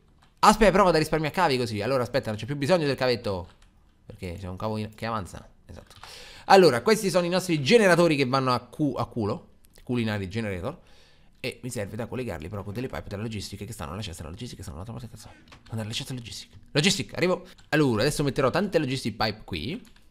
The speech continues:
E tante logistic pipe qua sopra. Madonna, quanto mi lagga il gioco ogni volta che piazzo una logistica, ragazzi.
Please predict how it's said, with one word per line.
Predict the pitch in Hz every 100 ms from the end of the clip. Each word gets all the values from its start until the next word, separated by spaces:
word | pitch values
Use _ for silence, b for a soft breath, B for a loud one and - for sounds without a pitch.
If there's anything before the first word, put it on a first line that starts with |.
| _ - -
E |
tante | 107 139 127
logistic | 104 113 -
pipe | 123 113 -
qua | 143
sopra. | 127 139 110 110 117
Madonna, | 90 92 104
quanto | 123 117
mi | 104
lagga | 127 107
il | 101
gioco | 135 113
ogni | 104
volta | 139
che | 101 95
piazzo | 139 -
una | 120
logistica, | 113 113 151 110
ragazzi. | 110 135 - 101